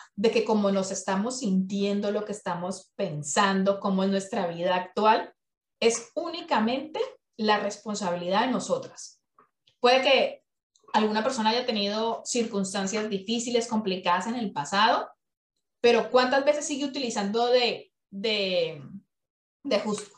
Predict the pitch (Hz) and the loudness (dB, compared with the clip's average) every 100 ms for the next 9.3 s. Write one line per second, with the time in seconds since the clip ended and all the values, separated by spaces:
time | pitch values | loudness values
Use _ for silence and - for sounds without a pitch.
0 | - - 240 - 269 294 330 - - 262 | -20 -2 0 2 2 2 0 -4 -2 -2
1 | 208 - 214 226 277 302 269 208 202 233 | -2 0 0 4 4 2 2 2 2 0
2 | 254 285 - 208 214 202 196 226 233 233 | -2 -2 -8 -6 0 0 0 0 0 -2
3 | - 254 339 - - - _ 208 208 202 | -4 2 4 4 -2 -14 _ 0 4 2
4 | 233 233 254 262 285 240 214 185 180 175 | 2 2 2 0 -4 -6 0 0 4 4
5 | 180 220 277 208 - _ _ _ 240 226 | 4 0 -2 -6 -8 _ _ _ 4 6
6 | 277 285 - - _ _ - 254 247 233 | 6 4 2 -12 _ _ -6 0 4 6
7 | 247 240 233 240 233 294 269 240 233 233 | 6 4 2 2 4 2 0 0 -2 -2
8 | 262 262 247 208 233 247 233 196 196 214 | -4 -4 -4 -4 -4 -4 -4 -2 0 4
9 | 214 - | 4 2